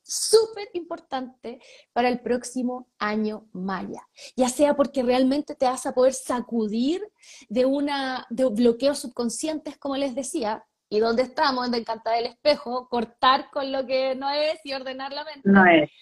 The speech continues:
Speaker 2: tal
Speaker 1: ¿Te das
Speaker 2: cual,
Speaker 1: cuenta?
Speaker 2: tal cual.
Speaker 1: Y, eh, también, em, si ustedes tienen una relación, eh, y quieren ver si realmente tiene potencial, esta semana les va a empezar desde ya a dar muchísimas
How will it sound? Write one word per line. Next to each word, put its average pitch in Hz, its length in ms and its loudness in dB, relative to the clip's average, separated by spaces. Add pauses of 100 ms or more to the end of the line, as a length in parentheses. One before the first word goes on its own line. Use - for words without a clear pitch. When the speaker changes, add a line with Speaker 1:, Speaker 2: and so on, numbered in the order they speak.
Speaker 2:
tal 170 200 2
Speaker 1:
¿Te 269 60 0
das 269 180 2
Speaker 2:
cual, 175 220 2
Speaker 1:
cuenta? 160 280 -2
Speaker 2:
tal 180 180 0
cual. 156 180 -8 (100)
Speaker 1:
Y, 349 440 4 (220)
eh, 240 480 0 (160)
también, 294 760 -4 (320)
em, 226 500 -2
si 247 240 -10
ustedes 269 260 -4 (160)
tienen 277 360 -2
una 262 220 -2
relación, 269 800 -4 (460)
eh, 233 260 4
y 269 80 0
quieren 277 320 4
ver 277 140 4
si 285 180 0
realmente 262 540 0
tiene 262 240 -2
potencial, 262 800 -2 (400)
esta 269 260 -6
semana 254 680 -2
les 233 240 -2
va 247 80 0
a - 20 -2
empezar 240 460 -4
desde 202 400 0
ya 202 500 0
a 202 160 -2
dar 208 380 0
muchísimas 254 880 -4